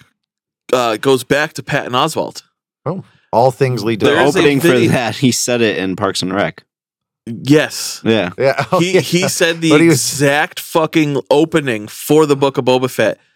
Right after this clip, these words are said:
Speaker 1: as a filibuster in Parks and Rec.
Speaker 2: Well, there was a
Speaker 3: Mm-hmm.
Speaker 2: story about it. There was a, like, a,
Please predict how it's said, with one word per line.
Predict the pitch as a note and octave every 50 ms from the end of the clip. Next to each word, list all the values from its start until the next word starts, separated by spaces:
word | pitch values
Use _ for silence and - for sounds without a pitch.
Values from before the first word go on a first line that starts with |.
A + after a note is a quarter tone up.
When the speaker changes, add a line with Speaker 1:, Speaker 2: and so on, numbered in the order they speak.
| _ _ _ _ _ _ -
Speaker 1:
as | C#3+ D3+ D#3+ E3+ E3+ D#3+ C#3+ -
a | - C#3+ C#3 C3+ C3+ C3 B2+ A2+ G2
filibuster | B2 - - F#3 F3+ E3 D3+ C#3 B2 A2+ A2 - - G#2 G2 F#2+ G2 - _ _ _ _ _ _
in | - D3 D3 C#3 B2+ A#2+ A2+ A2
Parks | - - B2+ A2+ - - A2+
and | G#2
Rec. | G#2+ G#2 E2 - - _ -
Speaker 2:
Well, | D3+ D#3
there | D3+ F#3 G3+
was | G3+ E3
a | E3+ D3
Speaker 3:
Mm-hmm. | A#2 A2+
Speaker 2:
story | A#2 A#2+ A3+ B3 F#3 B2+ A2 F#2+ F2+ F2+ E2 - _
about | F#2+ F#2 F2 E2+ D#2 D2 C#2+
it. | C#2+ - - _
There | - A#2+ C#3 D3+
was | E3 D#3+ C#3
a, | D#3
like, | C#3+ C3 B2+ -
a, | C3+ A2+